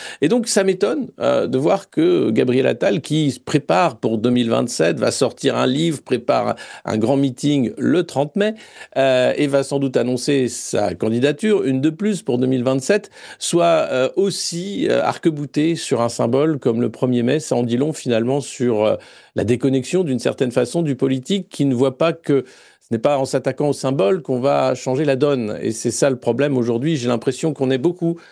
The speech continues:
dans la politique symbolique, dans la politique politicienne, dans les petits jeux,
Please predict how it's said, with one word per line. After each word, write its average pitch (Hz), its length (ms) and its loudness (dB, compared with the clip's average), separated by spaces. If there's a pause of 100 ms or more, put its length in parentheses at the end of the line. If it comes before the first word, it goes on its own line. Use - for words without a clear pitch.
(160)
dans 110 60 -2
la 113 120 0
politique 139 540 -2
symbolique, 156 540 0
dans 113 140 -2
la 107 160 2
politique 123 640 -4
politicienne, 156 720 -2
dans 117 100 2
les 113 100 2
petits 131 380 -4
jeux, 139 220 2